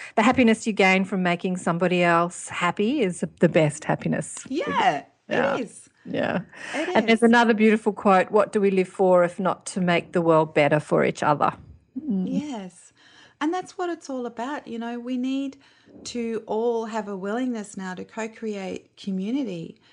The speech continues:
Speaker 2: You know, we are forgetting how to connect, how to communicate on a really heart level. And this is, you know, the positives of social media and technology, and it's the negatives. As much as I love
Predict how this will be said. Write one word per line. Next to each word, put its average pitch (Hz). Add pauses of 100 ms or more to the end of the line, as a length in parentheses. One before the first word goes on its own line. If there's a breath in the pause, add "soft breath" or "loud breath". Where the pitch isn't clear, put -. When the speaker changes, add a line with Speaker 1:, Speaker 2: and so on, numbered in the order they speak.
(320 soft breath)
Speaker 2:
You 220
know, 233
we 269
are 240
forgetting 214
how 185
to 180 (340 loud breath)
connect, 196
how 185
to 196
communicate 196
on 185
a 190
really 196
heart 185
level. 190 (400 loud breath)
And 277
this 359
is, 302
you 262
know, 233
the 202
positives 320
of 320
social 302
media 269
and 247
technology, 220
and 220
it's 240
the 262
negatives. 262 (160)
As 233
much 254
as 247
I 208
love 214